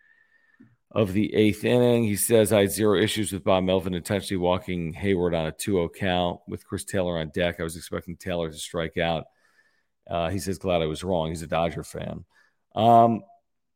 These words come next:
let's see. So this is the top of the eighth inning, right? And it was Peralta who doubled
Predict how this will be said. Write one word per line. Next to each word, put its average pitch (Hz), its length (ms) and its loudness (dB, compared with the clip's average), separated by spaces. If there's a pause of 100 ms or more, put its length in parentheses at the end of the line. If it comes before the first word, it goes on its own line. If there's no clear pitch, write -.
(400)
let's 120 260 0
see. 85 460 -2
So 104 240 -4
this 120 240 -4
is 113 240 -2
the 90 480 -2 (100)
top 113 380 -4
of 101 80 -2
the 98 180 2
eighth 90 220 -2
inning, 82 460 -4 (1800)
right? 101 400 4 (300)
And 92 640 0
it 110 80 0
was 104 140 -2
Peralta 107 560 2
who 113 140 2
doubled 98 600 2